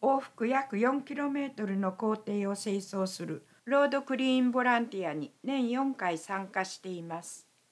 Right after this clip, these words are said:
これからも人々の豊かでゆとりある生活と文化の向上のために価値ある仕事を通して社会に貢献してまいります。八代知得クイズ。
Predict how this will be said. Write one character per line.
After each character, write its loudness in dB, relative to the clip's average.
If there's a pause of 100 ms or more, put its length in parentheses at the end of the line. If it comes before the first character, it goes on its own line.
(300)
こ -2
れ 2
か 0
ら 6
も -2 (160)
人 -4
々 -2
の 4
豊 -2
か -2
で -2
ゆ 0
と -4
り -2
あ 0
る -2
生 -4
活 -6
と -4 (300)
文 -2
化 0
の 2
向 -2
上 0
の 2
た -4
め 2
に -4 (120)
価 0
値 -4
あ 6
る 2
仕 -4
事 0
を 0
通 0
し -6
て -4 (180)
社 0
会 4
に -2
貢 2
献 2
し -4
て -6
ま 2
い 0
り -6
ま 0
す。 -18 (1400)
八 -2
代 4
知 -4
得 -4
ク 2
イ -2
ズ。 -4